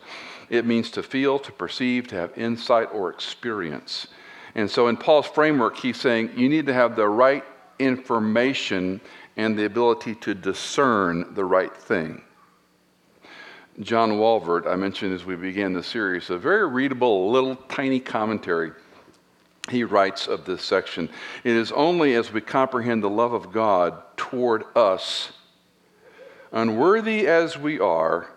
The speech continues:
that we can in turn love those who are imperfect." Let me read that one more time. "It is only as we comprehend the love of God toward us, unworthy as we are,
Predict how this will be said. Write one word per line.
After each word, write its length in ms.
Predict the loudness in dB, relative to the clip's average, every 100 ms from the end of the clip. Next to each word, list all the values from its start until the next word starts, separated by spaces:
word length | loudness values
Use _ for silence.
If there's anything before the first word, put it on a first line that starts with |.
| _ _ _ _ _ _ _ _ _ _ -10
that 200 | -4 -4
we 160 | -4 -6
can 440 | -2 0 0 0
in 300 | -2 -4 -4
turn 440 | -4 -2 -2 0
love 240 | 0 0 0
those 440 | 0 0 -2 -6
who 220 | -8 -6 -4
are 180 | -4 -4
imperfect." 720 | -8 -6 -8 -6 -12 -10 -10
Let 200 | -8 -6
me 300 | -8 -8 -12 _
read 300 | -10 -10 -10
that 320 | -8 -8 -8 -16
one 200 | -14 -10
more 160 | -12
time. 320 | -14 -20 -20 -20 _ _ _ -20 -18 -2
"It 80 | 2
is 160 | 2
only 340 | 4 2 4 2
as 160 | 2
we 80 | 0
comprehend 640 | -2 2 2 2 0 2
the 60 | 2
love 260 | 4 4 2
of 160 | 0
God 440 | 4 4 4 0 -12
toward 460 | -6 2 2 2
us, 460 | 2 4 2 -4 -12 -18 _ _ _ _ _ _ _ _ _
unworthy 960 | 0 0 0 -2 2 4 2 0 -4 -6
as 220 | -8 -10
we 180 | -12 -10
are, 300 | -8 -8 -10